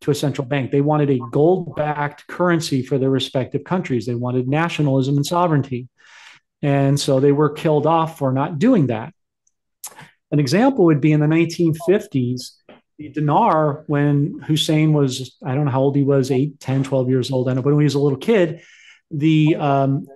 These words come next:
the dinar was actually five-to-one against the dollar. Now, we don't do dates and rates here. I'm just giving an historical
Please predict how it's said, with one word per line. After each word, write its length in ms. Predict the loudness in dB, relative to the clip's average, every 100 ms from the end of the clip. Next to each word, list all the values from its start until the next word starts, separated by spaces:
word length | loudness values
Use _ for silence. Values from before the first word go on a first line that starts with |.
| -4
the 120 | -2
dinar 380 | 2 2 2 2
was 200 | 2 2
actually 480 | 0 -2 -2 -2 -2
five-to-one 880 | -4 -2 -2 -2 -4 -2 -2 -4 -8
against 340 | -6 -6 -6
the 60 | -4
dollar. 260 | -2 -2
Now, 120 | 0
we 100 | 0
don't 160 | 0 0
do 100 | 0
dates 360 | 2 2 2 -2
and 120 | 0
rates 300 | 0 0 -2
here. 160 | -2
I'm 140 | 0 0
just 260 | -2 -4
giving 240 | -2 0 2
an 60 |
historical 960 | 0 -2 0 2 2 0 0 0 -2